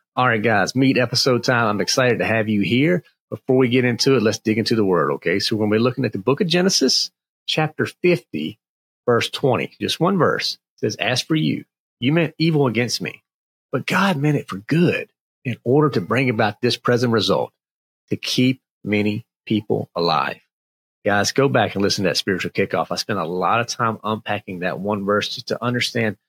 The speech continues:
how we go through these seasons. We're gonna go through 'em. But you know what? When that season feels dark, in those moments, that's where we have the most potential to do good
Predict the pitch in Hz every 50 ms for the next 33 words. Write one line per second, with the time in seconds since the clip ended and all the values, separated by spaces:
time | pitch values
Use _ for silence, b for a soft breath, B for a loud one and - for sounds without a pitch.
0 | _ _ _ _ _ - - - - - - 135 135 139 135 113 107 113 123 123
1 | 123 131 127 135 127 - 131 110 110 95 - - - 92 90 85 - - _ -
2 | - - - - _ - 110 117 120 120 - 139 143 147 147 120 120 120 120 107
3 | - - 117 113 107 85 - - _ _ _ _ _ _ _ _ - - - -
4 | 120 117 120 120 127 127 127 131 139 120 - _ _ _ _ _ _ _ _ -
5 | - 98 92 107 113 - - - 123 120 120 117 117 104 - - 113 107 92 92
6 | - - 73 78 95 117 117 - _ _ _ _ _ _ _ _ _ _ _ _
7 | - 110 104 95 98 104 113 120 120 113 - 90 87 90 107 131 156 151 - -
8 | - - - _ _ _ _ _ _ _ _ _ _ - 101 104 104 - 110 110
9 | 117 98 92 101 95 92 98 87 85 90 92 92 98 98 - - 101 - - 104
10 | 98 - - 90 - - 76 - - - 87 85 90 90 92 _ _ _ - -
11 | 90 82 82 73 62 62